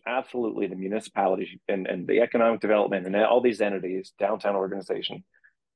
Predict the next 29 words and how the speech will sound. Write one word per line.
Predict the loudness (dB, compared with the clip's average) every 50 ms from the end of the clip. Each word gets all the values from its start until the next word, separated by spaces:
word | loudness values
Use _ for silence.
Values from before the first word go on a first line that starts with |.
| _ _ _ _ _ _ _
you | 2 4
know, | 4 6
run | 4 4 4 4
the | 2
numbers, | 2 0 -2 -4 -8 -14 -16 -20 -20 _ _ _ _ _ _ _
figure | 0 2 2 4 4 4
out | 4 2 2 0 0
what | 0 2 2 2
it | 2
will | -2 -4
take | -2 -4 -4 -4 -4
to | -6 -8
make | -6 -6 -6
these | -8 -10 -8
projects | -4 -2 -2 -2 -2 -2 -6 -6 -6
work, | -6 -4 -4 -4 -6 -10 -14 -20 _ _ _ _ _ _ _ -2
and, | 0 0 2 2 0 0
and | 0 0
inject | 0 0 2 4 2 2 2 0 0
that, | 2 2 0 -2 -6 _ _ -8
you | -8 -6
know, | -6 -4
help, | 0 0 0 0 -2 _ -2
help | -2 -2 -2 0 0
local | 0 0 0 0
developers | -2 0 0 0 -2 -4 -6 -6
out. | -6 -6 -6 -10 -14 _ -6
But | 0 4
also, | 6 6 6 4 4 2 2 2 2 0 -4 -8